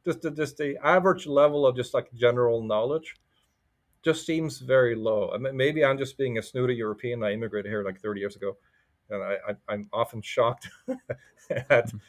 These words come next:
Speaker 1: but, but it's just, you know, if, if, if we changed it to, you cannot get a high school diploma without knowing basic physics and calculus, we would have a very different society, wouldn't we?
Speaker 2: Mm-hmm. Yep.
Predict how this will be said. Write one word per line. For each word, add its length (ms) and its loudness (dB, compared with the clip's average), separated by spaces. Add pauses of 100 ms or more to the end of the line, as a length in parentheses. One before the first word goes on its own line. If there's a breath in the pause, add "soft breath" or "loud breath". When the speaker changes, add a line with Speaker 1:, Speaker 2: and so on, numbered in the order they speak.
(140 soft breath)
Speaker 1:
but, 180 4
but 140 8
it's 140 2
just, 300 0 (720)
you 140 -2
know, 140 4
if, 220 -2 (140)
if, 280 -2 (400)
if 200 -8
we 120 -2
changed 460 0
it 120 -4
to, 560 2 (400)
you 280 -2
cannot 480 2 (580)
get 160 4
a 40 0
high 200 4
school 280 0
diploma 600 4
without 380 -2
knowing 280 4
basic 360 -2
physics 380 -4
and 160 -10
calculus, 600 -4 (560)
we 220 -2
would 120 2
have 140 2
a 80 2
very 180 2
different 320 -2
society, 400 -4
wouldn't 240 -6
we? 440 -12
Speaker 2:
Mm-hmm. 360 -6 (540)
Yep. 240 -2